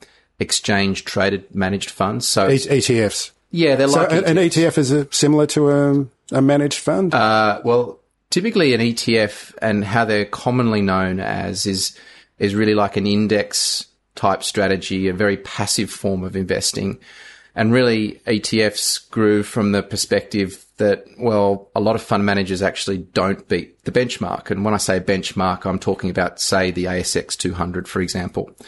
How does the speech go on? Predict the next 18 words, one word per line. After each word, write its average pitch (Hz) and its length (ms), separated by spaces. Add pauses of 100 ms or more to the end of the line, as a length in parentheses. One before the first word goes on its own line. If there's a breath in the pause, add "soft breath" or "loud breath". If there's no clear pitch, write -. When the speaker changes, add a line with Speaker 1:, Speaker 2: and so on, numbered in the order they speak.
(260 loud breath)
Speaker 1:
And 139 120
mathematically, 131 920 (520)
you 127 140
can't 120 300
have 104 200
all 104 140
fund 98 260
managers 95 380
beating 90 320
the 85 60
benchmark, 95 640 (440)
particularly 131 460
when 101 220
they're 95 160
charging 95 500
a 87 40
fee. - 520 (680)
So 92 500